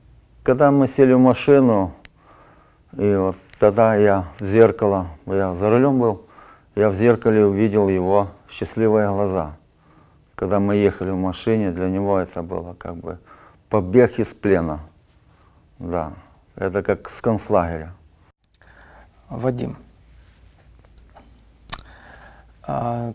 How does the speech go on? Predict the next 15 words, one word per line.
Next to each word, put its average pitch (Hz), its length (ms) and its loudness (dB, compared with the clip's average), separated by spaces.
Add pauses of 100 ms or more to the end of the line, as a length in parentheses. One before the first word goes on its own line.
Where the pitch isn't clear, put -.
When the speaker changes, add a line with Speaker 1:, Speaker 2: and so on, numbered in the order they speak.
(100)
Speaker 2:
ты 160 460 4 (960)
провёл 135 320 2
много 139 300 0
времени 123 640 -2 (180)
один, 117 420 -8 (880)
сам 120 280 -6
с 110 60 -10
собой. 123 420 -8 (260)
Наверное, 127 400 -4
большую 123 420 -2
часть - 540 -10 (560)
своей 131 280 0
жизни 127 460 -4
и 123 40 -12
своих - 560 -10